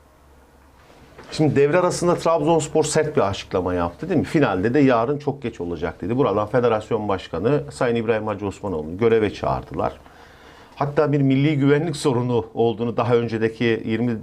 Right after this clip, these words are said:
dört Kasım ayındaki açıklamada söylenmişti. Şimdi ne, dünkü karşılaşmada hakemin vermiş olduğu karar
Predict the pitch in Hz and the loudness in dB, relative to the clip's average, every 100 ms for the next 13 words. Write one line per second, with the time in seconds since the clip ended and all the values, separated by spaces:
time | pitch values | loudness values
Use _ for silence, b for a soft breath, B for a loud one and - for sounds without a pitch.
0 | - 139 127 - - 131 151 113 104 107 | -2 0 0 -2 -4 -2 0 0 0 0
1 | 98 - - 92 98 95 B B B - | -2 -4 -2 0 0 0 B B B -2
2 | 127 113 98 87 82 - - - B B | 2 2 2 -2 -8 -8 -10 -10 B B
3 | B B B B B B - - 240 233 | B B B B B B -6 0 4 4
4 | 220 - - - - - - - - - | 2 0 -10 -20 -20 -20 -20 -20 -20 -20
5 | - - _ _ _ _ _ _ - 135 | -20 -20 _ _ _ _ _ _ -2 2
6 | 165 220 - 127 160 254 262 269 202 156 | 4 2 0 2 4 4 4 4 2 2
7 | 139 135 117 - 85 - 60 - - - | 0 0 0 -2 -4 -4 -10 -14 -12 -6
8 | 131 147 208 269 262 202 190 143 156 139 | -2 0 4 6 6 2 0 0 0 2
9 | 131 131 113 90 101 | 0 0 -2 -2 -4